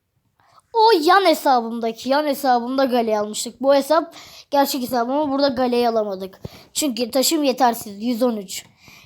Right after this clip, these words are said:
İşte buraya kadar geleceğim, şu kırk üçe kadar. Sonra oradan da artık hepsini beraber video ile açacağız. Sonra biraz da, videodan sonra biraz da oynayacağız ve sonra artık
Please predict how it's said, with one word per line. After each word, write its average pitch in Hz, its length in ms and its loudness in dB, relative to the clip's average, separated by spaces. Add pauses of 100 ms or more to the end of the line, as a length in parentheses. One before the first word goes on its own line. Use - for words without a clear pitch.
(120)
İşte 262 260 0
buraya 302 200 6
kadar 285 220 2
geleceğim, 277 540 2 (260)
şu - 200 -14
kırk - 240 0
üçe - 200 -2
kadar. 277 440 2 (560)
Sonra 302 440 4
oradan 302 420 4
da 285 60 2
artık 285 380 0
hepsini 320 540 0
beraber 311 460 6
video 294 260 2
ile 247 120 0
açacağız. 269 340 2
Sonra 330 280 0
biraz 269 280 2
da, 311 160 2 (440)
videodan 262 340 2
sonra 226 320 -4
biraz 226 320 2
da 202 80 -8
oynayacağız 294 540 2
ve 294 80 -2
sonra 294 280 2
artık 247 420 -4